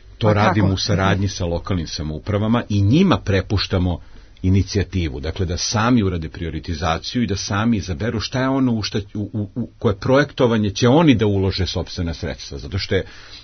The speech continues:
Speaker 1: e, izrada projekata zapravo njihov posao i finansiranje izrade projekata je, je njihova obaveza. I mi prosto sa svoje strane slušamo lokalne samouprave,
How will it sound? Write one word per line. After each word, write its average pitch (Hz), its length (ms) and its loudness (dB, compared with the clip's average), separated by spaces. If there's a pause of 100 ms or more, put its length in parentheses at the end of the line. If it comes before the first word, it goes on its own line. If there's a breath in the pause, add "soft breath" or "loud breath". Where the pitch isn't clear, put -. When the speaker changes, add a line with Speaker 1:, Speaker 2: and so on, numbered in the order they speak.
(160 loud breath)
Speaker 1:
e, 85 60 -4 (480)
izrada 98 580 2 (300 loud breath)
projekata 98 640 0 (600 soft breath)
zapravo 98 720 2
njihov 92 380 0
posao 120 680 -2 (120)
i 101 200 -2 (100)
finansiranje 117 720 4
izrade 87 340 -2
projekata 92 560 -2
je, 98 260 2 (460 loud breath)
je 92 100 2
njihova 90 400 0
obaveza. 65 580 -4
I 87 140 -2
mi 107 300 4
prosto 92 480 -4
sa 85 120 -8
svoje 90 300 -4
strane 90 400 -4
slušamo 98 640 2 (220 loud breath)
lokalne 87 400 -4
samouprave, 92 720 -2